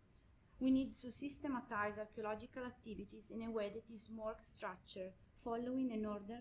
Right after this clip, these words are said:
connectable with the needs of the person. Um, but, uh, this method has a limit.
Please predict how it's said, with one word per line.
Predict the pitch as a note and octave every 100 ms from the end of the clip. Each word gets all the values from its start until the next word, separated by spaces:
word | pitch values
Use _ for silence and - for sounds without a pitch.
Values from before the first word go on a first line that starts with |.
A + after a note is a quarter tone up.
| -
connectable | A#3+ A3 G#3+ - A3 A#3+ A#3
with | A3+ F#3
the |
needs | G3 G#3+ B3+ B3+ - A3
of | G3+
the | G#3+
person. | - F#3+ F#3 - F#3 F#3 - - - - - - - - - - - - - - -
Um, | A3 G#3+ G#3 G3+ F#3+ F3+ - - - - - - - - - - G#3+
but, | A3 A3 -
uh, | C4 - -
this | A#3+ B3+
method | B3 F#3+ A#3 A#3 -
has | G#3 A3
a | G#3
limit. | G3 F#3+ F#3 - -